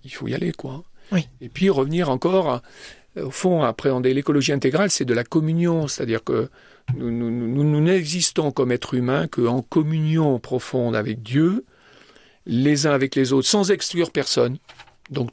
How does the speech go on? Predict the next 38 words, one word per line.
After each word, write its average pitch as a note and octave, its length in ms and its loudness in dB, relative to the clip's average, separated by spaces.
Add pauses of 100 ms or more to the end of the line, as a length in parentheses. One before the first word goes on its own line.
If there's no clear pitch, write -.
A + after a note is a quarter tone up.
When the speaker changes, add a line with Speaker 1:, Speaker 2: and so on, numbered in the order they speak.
Speaker 1:
tous C#4+ 100 -2
les E3+ 180 0
habitants C#3+ 360 -2
du A#2+ 100 -6
monde, D3 320 -8 (640)
vraiment, C#3 340 -6 (300)
tous G#3+ 100 0
les D3+ 120 2
habitants B2+ 240 -2
du A#2 80 -6
monde, A2 240 -8
pas F#3+ 180 2
mon C3 180 2
réseau, C3 480 0 (380)
mais C#3 60 -14
tous - 160 -2
les D#3 120 0
habitants C#3 280 -4
du A#2+ 100 -2
monde, C#3+ 240 -4 (420)
et A2 100 -2
puis E3+ 140 0
la C#3 120 2
création B2+ 420 -4
tout - 180 -6
entière, F#3+ 360 -4
quoi. - 200 -20 (460)
Et, A2 60 -4 (800)
et A2+ 60 -6
je - 80 0
crois B2+ 140 -2
que - 80 -4
c'est, - 420 -2
c'est, - 300 -2
c'est - 240 -2
ça G3+ 360 4
le, B2+ 180 4
le, A2+ 200 -6